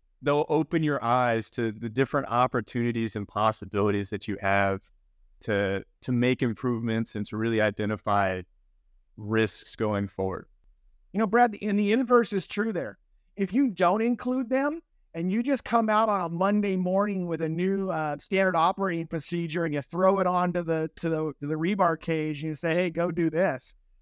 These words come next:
Speaker 2: they ain't gonna do that. <laughs> I can guarantee it. And it, they might do some of it, but they won't do it all. And then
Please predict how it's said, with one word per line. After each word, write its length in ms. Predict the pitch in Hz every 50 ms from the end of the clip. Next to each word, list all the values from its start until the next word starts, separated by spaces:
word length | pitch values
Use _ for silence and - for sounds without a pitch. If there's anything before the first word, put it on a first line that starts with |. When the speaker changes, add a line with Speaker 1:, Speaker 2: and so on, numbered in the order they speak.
| _ _ _ _ _
Speaker 2:
they 380 | - 190 208 214 214 208 208 196
ain't 160 | 202 220 233
gonna 180 | - 240 233 208
do 240 | 170 180 202 285 311
that. 240 | 294 - - - - _ _ _ _ -
<laughs> 220 | 180 - - -
I 100 | 196 185
can 180 | 180 190 208 190
guarantee 640 | 190 202 214 226 247 247 240 - - 240 302 277
it. 120 | - - - _ _ _ _ _ _ _ _ _ -
And 280 | 185 190 196 190 202
it, 100 | 208 196
they 120 | 185 196 185
might 400 | 175 185 190 208 208 202 190 180
do 200 | 190 196 208 185
some 300 | - - - 185 190 214
of 140 | 226 214 233
it, 100 | 240 196
but 120 | 190 156
they 100 | 165 160
won't 260 | 156 165 175 170 165
do 160 | 160 165 170
it 60 | 165 156
all. 380 | 147 151 151 156 151 151 - -
And 160 | 151 151 160
then 240 | 156 156 156 160